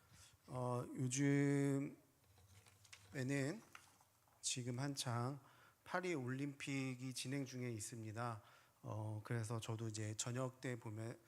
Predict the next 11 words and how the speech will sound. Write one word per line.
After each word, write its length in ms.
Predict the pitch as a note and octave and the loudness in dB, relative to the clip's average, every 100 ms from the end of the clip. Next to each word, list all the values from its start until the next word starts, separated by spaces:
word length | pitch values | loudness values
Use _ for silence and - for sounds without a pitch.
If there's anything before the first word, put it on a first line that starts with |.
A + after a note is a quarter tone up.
| - | -14
저녁 280 | - B2+ A#2+ | -6 -6 -4
때 100 | A#2 | -6
파리 280 | - E3+ D3+ | -2 0 0
올림픽을 520 | A#2+ C#3+ C#3 C3 B2+ | 0 -2 -4 -4 -4
보면서, 600 | A2+ A2+ A2 B2 C3+ A2+ - - - - | -4 -4 -2 -2 -2 -4 -12 -16 -14 -8
어, 120 | A#2 | -4
지내고 380 | - B2+ B2 A#2 | -2 -2 -2 -2
있는데 220 | G#2+ A#2 | -2 -2
유럽 280 | B2 E3 E3+ | 0 0 2
쪽이라서 640 | E3+ D#3+ D3+ C#3 C#3+ C#3 | 0 2 2 2 2 2
새벽에만 1080 | C3 A3 B3 A#3 F#3+ D3+ D3 C#3+ C3+ C3+ B2 | 2 2 4 4 4 2 2 2 2 2 0